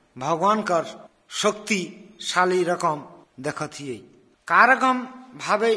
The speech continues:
ইটা ভগবান সম্ভবকের রহি, সেটা জানাই দেবথিয়ন। ইয়ব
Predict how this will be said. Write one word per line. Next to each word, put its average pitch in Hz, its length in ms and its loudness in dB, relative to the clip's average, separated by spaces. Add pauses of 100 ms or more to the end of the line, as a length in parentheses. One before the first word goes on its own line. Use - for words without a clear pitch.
ইটা 220 320 0
ভগবান 175 520 2 (540)
সম্ভবকের 175 880 -4
রহি, 127 260 -8 (540)
সেটা 202 380 2
জানাই 202 460 2 (680)
দেবথিয়ন। 190 680 0 (680)
ইয়ব 220 280 2